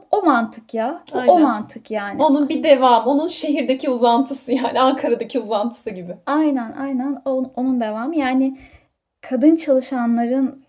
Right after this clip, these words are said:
Speaker 1: istifa etmesindeki en büyük nedenlerden biri de bence bu mobbingler yani. Ben hani taciz boyutunda bir şey yaşamadım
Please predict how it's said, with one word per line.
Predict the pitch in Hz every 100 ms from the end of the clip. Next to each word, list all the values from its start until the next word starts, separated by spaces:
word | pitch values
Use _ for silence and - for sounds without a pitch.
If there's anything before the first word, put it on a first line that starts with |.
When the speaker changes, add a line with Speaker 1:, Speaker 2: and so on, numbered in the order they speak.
| _ _
Speaker 1:
istifa | - - 240 - 269 -
etmesindeki | 226 - 220 220 226 220 220 220 -
en | 247 240
büyük | 240
nedenlerden | 220 220 233 220 214 220 226
biri | 233 226
de | 214
bence | 202 214 226
bu | 220 - - _ -
mobbingler | 214 190 185 - 196 185
yani. | 185 185 185 190 -
Ben | 220
hani | 220 208 214 - _ _ _ _ _ -
taciz | 226 208 220 254 220
boyutunda | 226 220 - 220 220
bir | -
şey | 233 214
yaşamadım | 208 208 208 190 175 180